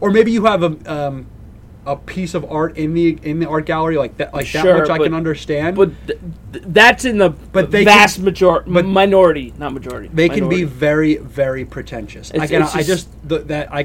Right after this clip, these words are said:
Speaker 1: I
Speaker 2: Yeah.
Speaker 1: can't think of any other word to describe it better than
Speaker 2: And then
Speaker 1: that.
Speaker 2: fashion shows, especially for the, for the,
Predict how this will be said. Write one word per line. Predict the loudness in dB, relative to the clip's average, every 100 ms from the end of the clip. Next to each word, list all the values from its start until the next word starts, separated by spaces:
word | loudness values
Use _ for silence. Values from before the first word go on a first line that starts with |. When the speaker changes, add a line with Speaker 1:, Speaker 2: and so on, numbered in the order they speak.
| -6
Speaker 1:
I | -6
Speaker 2:
Yeah. | 0 0 0
Speaker 1:
can't | -2
think | -4 -4
of | -8
any | -4 -4
other | -2 -4
word | -2 -4 -6
to | -12
describe | -12 -10 -6 -6 -8
it | -10
better | -10 -6 -6
than | -2
Speaker 2:
And | 2
then | 2
Speaker 1:
that. | 2
Speaker 2:
fashion | 4 4 2 0
shows, | 2 2
especially | 0 0 0 0
for | -6 -4
the, | -4 -6
for | -6 -4
the, | -2 -2